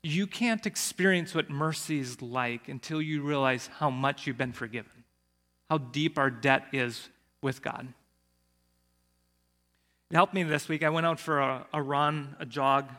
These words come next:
and, uh, I was, I was thinking, praying through this message, and, and, um, and I, uh,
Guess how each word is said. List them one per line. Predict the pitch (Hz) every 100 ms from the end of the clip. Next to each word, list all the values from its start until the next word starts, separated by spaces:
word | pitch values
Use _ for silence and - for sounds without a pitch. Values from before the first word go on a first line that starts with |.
| - -
and, | 143 135 127
uh, | 123 123 135
I |
was, | 127 - - 139
I |
was | 120 - - _
thinking, | 170 165 165 143
praying | 151 147 143
through | 147
this | 135 -
message, | 131 127 139 131 117
and, | 113 110 - _ - - - _ _ _
and, | 151 143 139
um, | 135 120 123 127 - _ _ _ - - _ _
and | 147 143 135 -
I, | 143 139 135 131 - - 139
uh, | 131 131